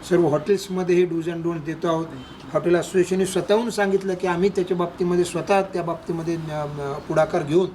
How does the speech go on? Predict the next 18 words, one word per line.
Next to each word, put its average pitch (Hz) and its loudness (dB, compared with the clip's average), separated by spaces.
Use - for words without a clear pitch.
अ, 143 -8
अ, 143 -2
जे 139 -2
कोण 175 0
पर्यटक 175 0
येतात 170 -4
त्यांच्यापर्यंत 165 -4
पोचवू. 180 2
जे 190 4
मुंबई 190 0
आणि 214 -4
पुण्याचे 208 -4
नेहमीचे 226 0
प-, 254 -6
प-, 190 2
ट्रॅव्हल 180 4
गाईड्स 175 2
किंवा 170 -2